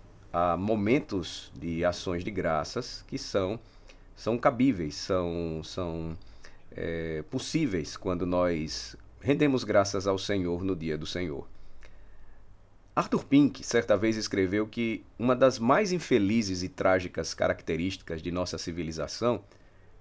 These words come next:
é a excessiva desobediência aos pais da parte dos filhos, quando menores, e a falta de reverência e respeito, quando grandes. Infelizmente, isto se evidencia de muitas maneiras, inclusive em famílias cristãs.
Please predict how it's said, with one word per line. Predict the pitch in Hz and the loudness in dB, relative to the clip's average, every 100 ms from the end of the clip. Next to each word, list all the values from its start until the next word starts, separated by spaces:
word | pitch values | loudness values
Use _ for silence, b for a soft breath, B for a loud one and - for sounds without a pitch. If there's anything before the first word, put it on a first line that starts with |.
| - | -6
é | 98 107 | 4 8
a | 117 | 10
excessiva | 143 - 131 - 175 170 | 8 4 2 2 0 2
desobediência | 147 131 120 117 98 98 107 - | 2 2 4 4 4 2 2 0
aos | 101 - | -2 -2
pais | - 92 95 104 - | 4 6 6 2 -2
da | - | -2
parte | - 98 85 80 | 4 4 4 -4
dos | 80 - | -8 -4
filhos, | 117 127 95 78 - - | 0 2 0 -6 -12 -10
quando | 90 73 71 | -8 -6 -6
menores, | 65 80 110 113 - - b b b b b - | -4 2 4 2 -2 -10 b b b b b 4
e | 117 | 6
a | 139 | 8
falta | - 156 - | 10 10 10
de | 160 | 6
reverência | 151 156 147 127 139 - | 6 8 8 6 4 0
e | |
respeito, | 143 147 - 120 127 127 - - - - | 0 -2 0 4 4 2 -10 -16 -20 -8
quando | 90 90 | -4 -2
grandes. | 90 95 104 80 - - - - - - - - - - | 0 0 0 -2 -10 -16 -20 -20 -20 -20 -20 -20 -18 -6
Infelizmente, | - 135 101 110 147 143 107 95 | 4 6 6 4 4 4 -2 -2
isto | 110 120 - 143 143 | -2 -2 -2 0 0
se | - 139 135 | 2 4 4
evidencia | 113 101 90 - 127 131 | 4 0 -2 -2 2 2
de | 104 | 2
muitas | 110 170 240 165 | 0 0 2 0
maneiras, | 123 104 98 117 101 | 2 2 4 2 2
inclusive | 107 113 101 107 120 | -2 -2 -2 -2 -2
em | |
famílias | 117 123 107 123 101 | 0 0 0 0 -2
cristãs. | - 80 - 71 - | -6 -8 -8 -10 -12